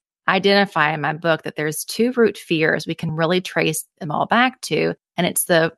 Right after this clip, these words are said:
fear of worthlessness and the fear of helplessness. And that sounds so, um, presumptuous to say that, but I, I bet if you went through the process,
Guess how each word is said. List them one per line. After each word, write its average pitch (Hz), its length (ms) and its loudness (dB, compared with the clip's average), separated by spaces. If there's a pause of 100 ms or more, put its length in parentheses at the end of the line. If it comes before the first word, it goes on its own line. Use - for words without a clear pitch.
fear 196 420 0
of 175 260 -4
worthlessness 214 840 -4
and 190 120 2
the 180 60 -2
fear 202 300 2
of 185 100 0
helplessness. - 960 -4 (240)
And 180 400 0
that 190 180 2
sounds 233 540 4
so, 196 560 4
um, 175 220 -2
presumptuous 180 580 -4
to 165 140 -6
say 175 300 2
that, 160 260 0
but 175 100 2
I, 165 140 4
I 175 160 -4
bet 185 240 0
if 208 100 -6
you 196 80 0
went - 140 -8
through 170 80 -14
the 170 80 -6
process, 170 840 -2